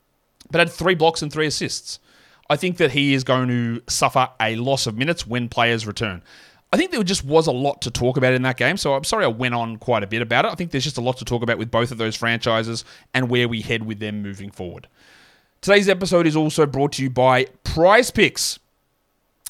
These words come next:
Prize Picks is the largest daily fantasy sports platform in North America. It's also the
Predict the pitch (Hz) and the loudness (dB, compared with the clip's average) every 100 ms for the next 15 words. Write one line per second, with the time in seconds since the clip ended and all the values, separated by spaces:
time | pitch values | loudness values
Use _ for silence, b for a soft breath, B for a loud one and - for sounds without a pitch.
0 | - 208 202 190 160 143 151 156 160 156 | 0 4 4 0 -4 0 4 6 4 0
1 | - 127 147 151 135 143 139 135 - 135 | -6 0 2 4 2 0 0 -4 -4 -4
2 | 127 - - 139 - 139 139 b b b | -4 -4 -2 0 -2 -2 -4 b b b
3 | b - 233 226 214 _ 143 135 135 135 | b 0 2 2 -2 _ -4 -2 4 4
4 | 131 127 170 156 127 | 4 0 0 -2 -2